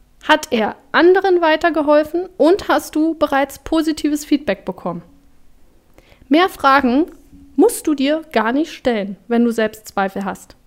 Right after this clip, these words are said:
Du musst dir jetzt gar nicht das ganze Wissen rausholen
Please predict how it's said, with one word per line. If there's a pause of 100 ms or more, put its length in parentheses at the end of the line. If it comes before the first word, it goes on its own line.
(880)
Du
musst
dir
jetzt
gar
nicht
das
ganze
Wissen
rausholen